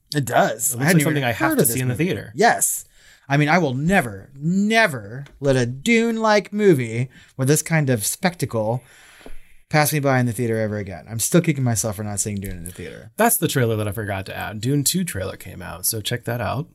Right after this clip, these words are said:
Speaker 1: That's right. We
Speaker 2: Even
Speaker 1: can
Speaker 2: though
Speaker 1: talk
Speaker 2: it's not
Speaker 1: about it
Speaker 2: really
Speaker 1: next
Speaker 2: horror
Speaker 1: month.
Speaker 2: adjacent, but
Speaker 1: We have time.
Speaker 2: Yeah. Okay.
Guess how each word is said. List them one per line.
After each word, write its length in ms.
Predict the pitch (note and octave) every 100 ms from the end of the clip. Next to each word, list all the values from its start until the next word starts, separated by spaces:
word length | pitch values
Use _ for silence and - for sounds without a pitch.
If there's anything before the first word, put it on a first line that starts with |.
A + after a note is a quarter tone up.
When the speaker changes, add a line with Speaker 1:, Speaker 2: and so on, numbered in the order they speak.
| - - -
Speaker 1:
That's 160 | A#2+ D#3
right. 100 | B2+
We 60 |
Speaker 2:
Even 120 | D#3+ A3+
Speaker 1:
can 0 |
Speaker 2:
though 60 |
Speaker 1:
talk 60 | G#3
Speaker 2:
it's 40 |
not 20 | F3
Speaker 1:
about 80 |
it 20 | C#3+
Speaker 2:
really 100 | C#3
Speaker 1:
next 120 | B2+
Speaker 2:
horror 120 | A2+
Speaker 1:
month. 80 | G2+
Speaker 2:
adjacent, 400 | F2+ F#2 G2 F#2
but 160 | F#2 D3+
Speaker 1:
We 80 | E3
have 100 | B2
time. 340 | - F#2 E3+ - _ _
Speaker 2:
Yeah. 200 | A#2+ A#2+ B2+ _ _ - D#3+
Okay. 280 | C#3 C#3+